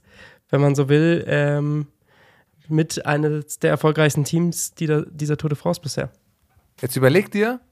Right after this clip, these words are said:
Speaker 2: also jetzt, jetzt geh-, drifte ich schon wieder sehr weit ab, es, eigentlich schäme ich mich jetzt schon dafür, nee, aber, aber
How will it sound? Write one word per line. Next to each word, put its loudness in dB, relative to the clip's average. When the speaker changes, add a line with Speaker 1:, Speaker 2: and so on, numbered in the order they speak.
Speaker 2:
also -4
jetzt, -6
jetzt -10
geh-, 0
drifte 0
ich -4
schon 0
wieder 2
sehr 4
weit 4
ab, 0
es, -8
eigentlich 0
schäme 2
ich -2
mich -2
jetzt -2
schon -4
dafür, -6
nee, 0
aber, 2
aber 4